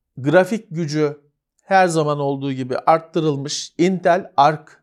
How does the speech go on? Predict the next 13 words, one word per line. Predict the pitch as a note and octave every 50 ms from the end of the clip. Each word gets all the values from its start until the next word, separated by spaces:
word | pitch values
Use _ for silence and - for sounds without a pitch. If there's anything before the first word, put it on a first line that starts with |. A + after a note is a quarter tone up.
| _ _
grafikler | - C3 A#2+ A2 A2 A#2 A2 _ _ A2 G#2 G2
var | G2 G2 G2 F#2+ F#2 F2+
bunda. | F#2+ F#2+ G2+ G#2 C#3 E3+ A#3 D#4 - _ _ _ -
Ama | E3 G3 G#3+
şöyle, | F#3+ - A#3 G3+ F#3 D3+ - D#3+ - - _ _ _ _ _ _ _ _ _ _ _ _ _ _ _ _ _ _ -
bu | F#3 G#3+ A3+
işlemcileri | G#3+ - - A3 G3+ F#3 F#3 E3+ E3 F3 F3 F3 E3+ F#3+ G#3 A#3 A3+ _ _ _ _ _ _ _ _ _ _ _ _ _ _ _ _ _ _ _ _ _ _ _ _ _
çift | _ - - A#3+ C4 C4 - -
kanal | - F#3+ D#3 D3+ D#3+ F3+ G3+ - - _ _
on | - F3 G3+
altı | G#3 F#3 - G3+ G#3+ - D#3+
gigabayt | C#3 C#3+ D3 D#3 C#3+ C#3 D3 C#3+ C#3 C3+ _ - _ _ _ _ _ _ _ _ _ _
ram'la | - A#2 C#3+ D#3+ E3+ E3 E3 D#3 C3+ A#2+ A2+ G#2+ - _ _